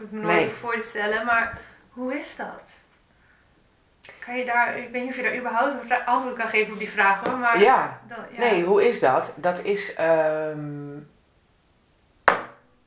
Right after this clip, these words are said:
Speaker 2: je ver-, je, eh, je verlegt,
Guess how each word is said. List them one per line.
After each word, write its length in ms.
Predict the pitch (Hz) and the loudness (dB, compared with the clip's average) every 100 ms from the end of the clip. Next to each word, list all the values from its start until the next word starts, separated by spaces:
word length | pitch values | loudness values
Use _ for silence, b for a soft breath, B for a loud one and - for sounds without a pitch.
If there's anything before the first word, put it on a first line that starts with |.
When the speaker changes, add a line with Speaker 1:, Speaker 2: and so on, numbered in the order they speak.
| _ _ _ _ | _ _ _ _
Speaker 2:
je 200 | 185 214 | -8 -4
ver-, 260 | - 220 185 | 0 0 0
je, 320 | 208 - - - | -2 -2 -8 -6
eh, 520 | 233 185 180 175 175 | 0 4 4 4 4
je 100 | 202 | 4
verlegt, 680 | 202 202 277 - - - | 4 4 4 2 -2 -10